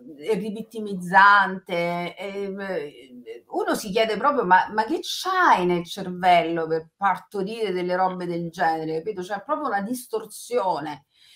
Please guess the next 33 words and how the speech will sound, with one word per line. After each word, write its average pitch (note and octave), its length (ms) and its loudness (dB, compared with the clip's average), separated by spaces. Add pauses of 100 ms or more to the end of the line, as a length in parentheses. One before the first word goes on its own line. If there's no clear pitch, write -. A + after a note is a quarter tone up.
(160)
E A#3+ 120 4
ovviamente C4+ 580 0
questo, F#3+ 320 -4
insomma, F#3+ 240 -2
ha F3 60 0
fatto F3 340 -4
parlare F3+ 380 2
molto, A#3 480 -2
però C#4+ 280 4
io A#3 160 2
non G3 160 -4
ho G#3+ 180 -4
visto C#4 500 -6
prese F3+ 360 -2
di E3+ 140 -4
posizione F3+ 1200 0 (340)
da F3 220 6
parte, F#3+ 960 6 (800)
diciamo, F3 440 4
appunto, F#3 400 -4
di E3 160 -2
chi F#3 300 -6
invece, F3+ 680 -2
per E3+ 100 -8
esempio, F3+ 400 -6
l'ha E3 100 -2
sostenuto F3 720 -6
in, F3 320 -4
in E3 260 -2
queste, F3 640 -2
eh, D#3+ 380 -6
eh, E3 480 0
elezioni, F3 1040 0